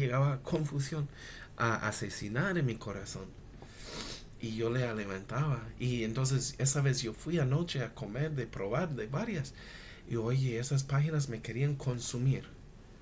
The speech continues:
al espíritu de codicia. Y Dios no quiere eso en nuestros corazones. Entonces, yo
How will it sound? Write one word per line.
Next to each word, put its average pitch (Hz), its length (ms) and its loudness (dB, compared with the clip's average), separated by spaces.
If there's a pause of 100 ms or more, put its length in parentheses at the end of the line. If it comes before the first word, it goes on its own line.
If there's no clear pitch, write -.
(260)
al 120 100 -2
espíritu 135 460 2
de 139 120 4
codicia. 117 680 2 (1120)
Y 131 100 2
Dios 131 400 4
no 135 200 2
quiere 143 400 4
eso 117 440 -2
en 110 300 -4
nuestros 117 500 -2
corazones. 107 680 -6
Entonces, 135 500 0 (520)
yo 165 220 0